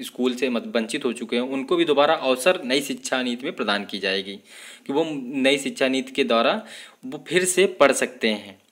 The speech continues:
इसको जो है एक नई, नई स्कूल, नई शिक्षा व्यवस्था जो है स्कूली शिक्षा में बदलाव भी किया जाएगा।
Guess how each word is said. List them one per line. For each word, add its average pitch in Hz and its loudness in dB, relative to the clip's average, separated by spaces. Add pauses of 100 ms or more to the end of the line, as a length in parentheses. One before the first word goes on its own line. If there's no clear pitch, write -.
(280)
इसको 139 -6
जो 139 0
है 175 -2
एक 156 -2
नई, 160 4
नई 170 -2
स्कूल, 180 -4
नई 147 0
शिक्षा - -8 (140)
व्यवस्था 123 2
जो 127 2
है 135 -6
स्कूली 139 -2
शिक्षा - -4
में 143 -2
बदलाव 113 2
भी 110 -2
किया 107 0
जाएगा। 104 0